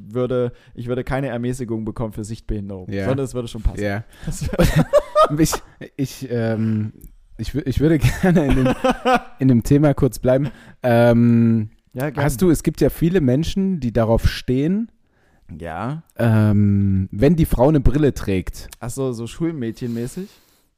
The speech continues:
Speaker 2: Ja. Oder, äh,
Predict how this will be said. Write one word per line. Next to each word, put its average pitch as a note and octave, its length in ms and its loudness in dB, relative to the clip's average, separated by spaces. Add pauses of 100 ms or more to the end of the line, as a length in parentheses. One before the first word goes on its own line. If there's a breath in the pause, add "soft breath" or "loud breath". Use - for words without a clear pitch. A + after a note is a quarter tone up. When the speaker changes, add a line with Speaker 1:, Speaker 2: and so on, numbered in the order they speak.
(180)
Speaker 2:
Ja. G2+ 500 -2 (420)
Oder, F#3 680 0 (1080)
äh, - 60 -20